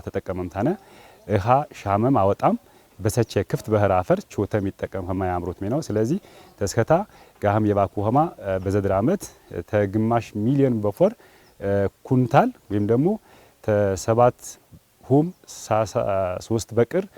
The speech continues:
ሰባ ኩንቺ ኩንታል በፎር ይቁሬ ኸመው ንቾት ናነ። የዝም አርሶ አደርም ባለሙያም የጽህፈት ቤትም ቀበሌ የሚያነው አጠቃላይ የቹቻ ጽህፈት ቤት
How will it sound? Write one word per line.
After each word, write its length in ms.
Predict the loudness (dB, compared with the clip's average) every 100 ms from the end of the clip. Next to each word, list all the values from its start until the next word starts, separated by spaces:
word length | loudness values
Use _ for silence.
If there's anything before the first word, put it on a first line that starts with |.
| -20 -20 -6
ሰባ 240 | 0 4 4 0 _ _ _ _ _ _
ኩንቺ 340 | -2 -2 -2 -4 -2 -2
ኩንታል 440 | -2 -4 0 -2
በፎር 320 | 0 0 2 0 -4 -20 -20 _
ይቁሬ 280 | -2 -2 0 -2
ኸመው 300 | -2 -6 -10 -12 -12 -10 -8 -8 -8
ንቾት 300 | -4 -4 -2
ናነ። 200 | -2 -2 -4 -10 -20 _ _
የዝም 320 | 0 2 2 0 -4 -12 -6 -2 -2 -2 -2
አርሶ 240 | -2 -2 0
አደርም 360 | 0 2 0 0 -6 _ _ -20 -12
ባለሙያም 640 | -2 0 2 2 2 2 0 -10 _ -14
የጽህፈት 400 | -12 -4 -2 0
ቤትም 300 | 0 0 -4 -6
ቀበሌ 340 | -10 0 2 4
የሚያነው 400 | 2 0 -2 -2 -4 -10 -20 -20 -12
አጠቃላይ 460 | -6 -4 -2 -2
የቹቻ 240 | -4 -6 -8
ጽህፈት 340 | -8 -8 -8
ቤት 200 | -6 -6